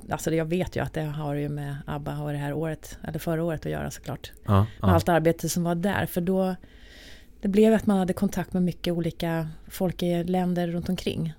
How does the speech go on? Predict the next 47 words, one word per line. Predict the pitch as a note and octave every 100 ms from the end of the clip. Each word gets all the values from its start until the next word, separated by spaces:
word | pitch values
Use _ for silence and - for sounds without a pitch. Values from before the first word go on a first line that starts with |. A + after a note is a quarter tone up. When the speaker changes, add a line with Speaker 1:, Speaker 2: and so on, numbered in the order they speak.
| -
Speaker 2:
Mm. | - E2
Speaker 1:
Som, | F2 E3+ D3 -
och | E3
det | E3+
handlar | F3 E3+
ju |
om | F3
abba | E3 D#3
hela | D#3 D#3
tiden, | D#3 F#3+ F#3 D#3+
så | -
man, | F3 F3+ E3+ E3 - - -
jag | F#3
var | E3+ F3+
nog, | G3+ F3 D#3+
liksom, | E3 E3 D#3+ - E3
mitt | E3+ -
namn | F#3+ F3+ F3+
flög | - F3
väl | E3
upp | D#3 -
lite | D#3+ D#3
här | D#3+
och | D#3+
var, | F#3
tror | - E3
jag. | E3 - - F#2
Speaker 2:
Mm. | G2 G#2 - - - - - - - -
Speaker 1:
Men, | F3+ E3 D#3+ D#3+
eh, | D#3+
ja, | D#3+ -
otroligt | F3+ - A3+ E3 D#3+
häftigt. | - - - - - - - -
Speaker 2:
Men | G#2+ G#2+
det |
är | G#2
ju | A2+ C#3 - - - C3
någonting | B2+ A#2+ G#2 F#2
som | G#2
du |
har | F#2+
jobbat | F2 F2+
med | F2+
under | F2 E2+
tjugo | - F2 E2+
år. | A2 - -
Speaker 1:
Ja. | F3+ D#3